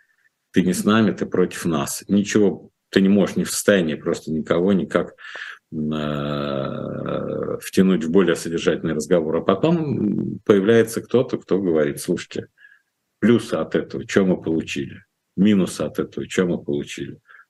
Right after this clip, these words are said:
Давайте посмотрим, можно ли". Я верю всё равно, что в целом, э, рациональная организация общества при всех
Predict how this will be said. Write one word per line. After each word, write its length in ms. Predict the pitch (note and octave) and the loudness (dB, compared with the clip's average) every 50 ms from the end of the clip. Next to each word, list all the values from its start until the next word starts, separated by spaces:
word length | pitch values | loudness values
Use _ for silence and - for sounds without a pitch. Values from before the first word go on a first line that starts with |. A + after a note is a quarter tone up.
| _ - | _ -2
Давайте 380 | D#2 F2 F2+ G#2 G#2+ - - | 2 4 4 4 2 0 -2
посмотрим, 720 | - - E2+ D#2 - - D#2+ D2 D2 - D2 D2 D#2+ D2 B1 | -2 -2 0 0 -2 -2 -4 -4 -4 -6 -6 -6 -6 -8 -6
можно 440 | E2+ E2+ F2+ G#2 A2+ - - G2 F2+ - - F2+ | -2 2 4 4 4 4 2 -2 -4 -2 -2 0
ли". 240 | F2 D#2+ D2 - - - - - - _ - | 0 0 0 -4 -6 -12 -20 -20 -8 _ 4
Я 160 | G2 G#2+ G#2 | 4 6 6
верю 200 | A2 A#2 G#2 F#2+ | 6 4 4 2
всё 220 | - - - G#2 | 0 0 2 2
равно, 200 | G#2 A2 G#2+ G2 | 4 4 2 2
что 180 | - - - E2 | 0 -4 -6 -8
в 80 | - | -6
целом, 460 | - - - B2+ D3 C3+ G#2+ E2+ - - - - - - - _ _ - | -2 2 4 4 4 4 2 0 -2 -6 -14 -20 -20 -20 -20 _ _ -8
э, 40 | |
рациональная 920 | - D#2+ D#2 D2+ D#2 E2 F2+ - - F#2+ F#2+ G2+ G#2+ G2+ F#2 E2 D#2+ E2 E2+ | -6 -4 -2 0 0 2 0 2 2 2 4 4 4 4 2 2 0 -2 -4
организация 640 | D#2+ D#2 E2 F#2 F2+ F2 E2 F2+ D#2+ - - - F2 | -2 0 2 2 2 2 2 2 0 0 -2 -2 -2
общества 640 | D#2+ - - G2 F2+ - - - - - D2+ C#2+ - - | -2 0 2 0 0 0 -4 -8 -8 -8 -8 -10 -10 -10
при 140 | - - E2+ | -6 -4 -4
всех 440 | E2 - - G#2 F2 - - - - | -2 0 0 0 0 0 -2 -8 -12